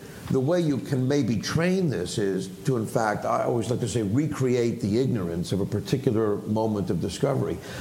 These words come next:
I mean, one of the great tragedies in science, it seems to me, for scientists at least, is that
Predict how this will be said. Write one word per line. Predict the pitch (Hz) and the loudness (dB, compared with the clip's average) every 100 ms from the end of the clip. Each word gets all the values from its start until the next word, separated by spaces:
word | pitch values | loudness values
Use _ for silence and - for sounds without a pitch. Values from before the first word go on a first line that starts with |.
| - | 0
I | |
mean, | 143 170 | 2 2
one | 202 | 0
of | 165 | 0
the | |
great | 139 131 | 2 0
tragedies | - 123 117 107 95 92 92 | 0 2 2 2 0 0 -2
in | |
science, | 87 117 113 104 87 | 0 2 2 2 0
it | 90 | -2
seems | - 95 90 | -2 -2 0
to | |
me, | 95 | -2
for | 92 92 | -2 -2
scientists | - 117 120 95 80 101 - | 0 0 2 0 -2 -4 -2
at | 95 - | -2 -2
least, | 101 98 | -2 -2
is | 101 101 | -2 0
that | 104 101 95 | 0 0 -2